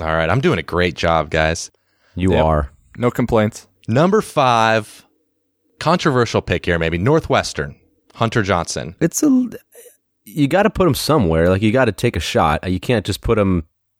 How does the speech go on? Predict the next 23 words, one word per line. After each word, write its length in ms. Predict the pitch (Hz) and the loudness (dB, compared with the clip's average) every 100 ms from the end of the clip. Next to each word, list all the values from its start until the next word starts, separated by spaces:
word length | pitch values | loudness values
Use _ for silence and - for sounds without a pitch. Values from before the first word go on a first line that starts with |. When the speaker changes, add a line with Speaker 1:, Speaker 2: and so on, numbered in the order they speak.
| - | -2
Speaker 2:
at 160 | 110 | -2
last 500 | 87 92 98 95 - | 0 2 2 0 -4
to 100 | - 98 | -2 -2
the 80 | |
people 280 | 90 110 104 | 0 0 0
that 140 | 95 82 | 0 -2
haven't 340 | 87 98 90 | -2 0 -2
played. 480 | - 101 85 73 92 - _ _ _ - | 0 0 2 0 -4 -8 _ _ _ -4
Speaker 1:
Right. 220 | 92 - | -2 0
It's, 180 | 127 - | -4 -2
it's 220 | - - | -4 -2
tough. 240 | - 98 - | -2 -2 0
So 200 | 127 113 | 0 0
it's 200 | 123 143 | 0 0
all 220 | 139 139 | 0 0
pedigree. 500 | - 131 113 120 117 | 0 -2 0 0 0
Obviously, 380 | 101 107 - 107 | 0 -2 0 0
he's 180 | 107 | -2
the 100 | - | -4
five-star 500 | 101 104 104 - 113 | -4 0 0 0 -2
transfer 720 | 104 - 101 - - 98 95 - _ _ | -2 -2 -2 -2 -2 0 -2 -8 _ _
from 180 | - 104 | -6 -4
Clemson. 680 | - 104 92 - 90 87 | -2 -2 -2 -2 -2 -2